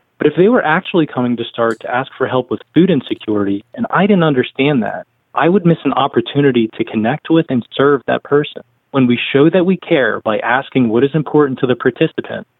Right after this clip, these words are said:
and work with them on that goal, it builds an alliance that can lead to the goal of whole health. A recent real example is that one of our team members was contacted by someone who expressed anxiety about their medications not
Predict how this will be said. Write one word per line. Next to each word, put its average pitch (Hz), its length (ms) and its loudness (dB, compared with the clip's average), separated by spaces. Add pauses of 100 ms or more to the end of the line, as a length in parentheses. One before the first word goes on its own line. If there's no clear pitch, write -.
(200)
and 117 160 -6
work 139 300 0
with 170 100 2
them 139 180 0
on 113 180 2
that 131 260 0
goal, 117 400 0 (240)
it 131 100 -10
builds 180 300 2
an 190 80 0
alliance 135 640 -2
that 113 100 -4
can 110 240 -4
lead 135 320 2
to - 380 -20
the 104 60 -12
goal 117 320 0
of 113 40 -2
whole - 340 -2
health. 98 260 -6 (260)
A 113 60 -2
recent 117 460 2
real 123 320 4
example 139 640 0
is 110 180 -10
that 104 180 -4
one 143 160 2
of 170 80 -2
our 185 140 2
team 156 280 -2
members 107 400 -2
was 101 160 -8
contacted 110 640 -4
by 98 160 -6 (120)
someone 120 260 2
who 110 140 -2
expressed - 480 -4
anxiety 104 580 -4
about 110 280 -2
their 107 100 0
medications 135 720 0
not 110 200 -2